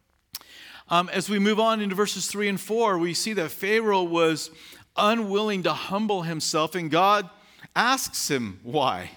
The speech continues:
Um, so Moses and Aaron came in to Pharaoh and said to him, "Thus says the Lord God of the Hebrews, how long will you refuse to humble yourself before me?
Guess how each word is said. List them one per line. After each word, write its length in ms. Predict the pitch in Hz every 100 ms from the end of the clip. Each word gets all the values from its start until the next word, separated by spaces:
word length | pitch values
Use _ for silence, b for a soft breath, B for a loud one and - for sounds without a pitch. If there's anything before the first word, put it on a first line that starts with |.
| _ B B B B B
Um, 180 | - 170
so 220 | 180 240
Moses 440 | 208 226 240 247 -
and 100 | 202
Aaron 220 | 214 208
came 280 | 180 202 208
in 140 | 208 190
to 140 | 190
Pharaoh 400 | - 190 202 180
and 100 | 175
said 220 | 196 180
to 80 | 175
him, 180 | 143 123
"Thus 260 | 202 226
says 380 | - 208 202 180
the 100 | 180
Lord 240 | 165 180 165
God 200 | 160 165
of 80 |
the 80 | 147
Hebrews, 540 | 139 170 139 117 98 - b b b b b b b _
how 400 | - - 208 285
long 380 | 254 233 240 190
will 100 | 165
you 220 | 160 240
refuse 480 | 226 185 - 214 208
to 140 | 156
humble 260 | 143 220 220
yourself 500 | 185 - 185 180 -
before 320 | 160 - 101
me? 220 | 82 -